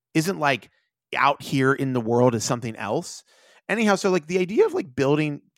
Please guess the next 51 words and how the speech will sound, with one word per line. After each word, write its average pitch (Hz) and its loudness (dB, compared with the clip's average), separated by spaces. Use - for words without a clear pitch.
things 147 -4
out 127 2
of 110 -2
wood, 139 4
actually, 170 4
this 139 -4
is 127 -6
born 127 0
out 113 -2
of 104 -6
my 101 -6
P 101 -6
C 113 -4
thing, 113 -4
which 101 -6
is, 110 -8
like, 110 -2
I've 120 -2
been 135 -4
looking 160 -4
for 180 -10
cases 123 -6
for 117 2
my 113 0
P 123 -6
C. 131 -4
I 110 -4
hate, 139 -4
I 165 2
don't 180 -4
hate 98 -10
the 110 -8
one 95 -10
that 95 -8
I 90 -8
bought, 98 -4
but 110 -10
it's, - -12
like, 135 -8
it's 110 -14
this, 131 -12
whatever. 98 -6
It's 98 -14
a 104 -12
fine 104 -8
box, 95 -6
but 131 -4
I 127 0
don't 135 -2
love 104 0
it. - -10